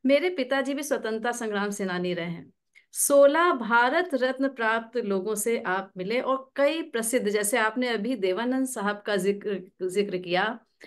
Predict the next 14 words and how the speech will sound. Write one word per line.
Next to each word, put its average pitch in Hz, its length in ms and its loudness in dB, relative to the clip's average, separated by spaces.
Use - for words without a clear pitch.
कि 294 180 0
कई 302 320 2
जानी 269 300 2
मानी 247 340 0
हस्तियों 226 460 -4
से, 226 220 0
फिल्मी 220 380 0
हस्तियों 208 400 -4
से 220 140 0
आपकी 196 320 0
मुलाकात 202 680 0
होती 240 280 4
रही 160 320 -2
है। - 260 -14